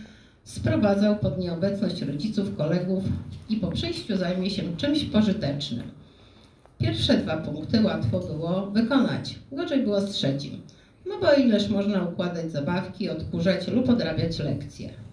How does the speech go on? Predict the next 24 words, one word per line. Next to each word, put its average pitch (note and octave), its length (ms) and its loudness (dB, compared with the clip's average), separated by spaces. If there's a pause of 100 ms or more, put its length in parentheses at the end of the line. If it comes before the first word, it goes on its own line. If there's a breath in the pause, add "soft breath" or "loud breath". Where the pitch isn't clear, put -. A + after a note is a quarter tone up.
(680 soft breath)
Chłopiec D#4+ 320 2
właśnie F#3+ 420 0
skończył F#3+ 500 0
rozwiązywać E3 680 0
zadania, E3 680 -2
spakował G3 680 2 (320 loud breath)
potrzebne G3 560 2
na E3+ 140 -2
następny E3+ 540 0
dzień D3 240 -6
rzeczy F3+ 540 -4
i A#3 100 4
znudzony F#3+ 540 2
usiadł E3+ 260 0
przy - 140 -4
biurku. D3+ 520 -4 (960 loud breath)
Podparwszy C#4 720 2
brodę G3 440 4
rękami, E3+ 600 -4
zastanawiał F3 800 0
się, G3+ 300 0
co D#3+ 220 -4
ma F#3+ 120 2
teraz G3+ 600 0